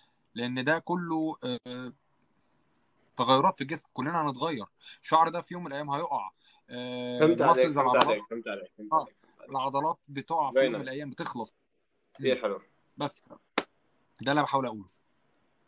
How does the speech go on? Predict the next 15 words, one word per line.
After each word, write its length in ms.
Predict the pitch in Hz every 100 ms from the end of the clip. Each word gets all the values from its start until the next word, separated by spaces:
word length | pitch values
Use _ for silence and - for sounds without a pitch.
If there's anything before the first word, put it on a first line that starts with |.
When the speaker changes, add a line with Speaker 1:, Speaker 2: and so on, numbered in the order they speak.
| - - -
Speaker 1:
أنا 120 | 160
عارفك 240 | 175 196 196
كويس 160 | 175 165
Speaker 2:
حلو. 100 | 147
Speaker 1:
جدًا 260 | 139 123
ومتابع 340 | 123 147 165 147
لايناتك 480 | 131 135 - 160
مع 140 | 139 123
الأجانب 360 | 131 135 151
كلها 580 | 147 127 123 151 156 151 -
<laughs> 260 | 147 147
وبحب 440 | 151 143 - 156 143
محتواك 360 | 143 - 143
جدًا. 340 | 147 135 127 -
أنت 800 | _ _ _ - _ _ -